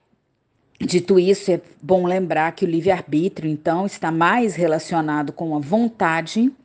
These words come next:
e a distinção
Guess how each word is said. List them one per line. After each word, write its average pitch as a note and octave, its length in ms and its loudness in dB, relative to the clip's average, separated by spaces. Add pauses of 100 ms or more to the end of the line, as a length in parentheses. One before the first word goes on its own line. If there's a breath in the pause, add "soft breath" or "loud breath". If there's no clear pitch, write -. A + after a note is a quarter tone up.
(1500 soft breath)
e A3+ 160 8
a A#3+ 60 4
distinção G#3+ 1300 -2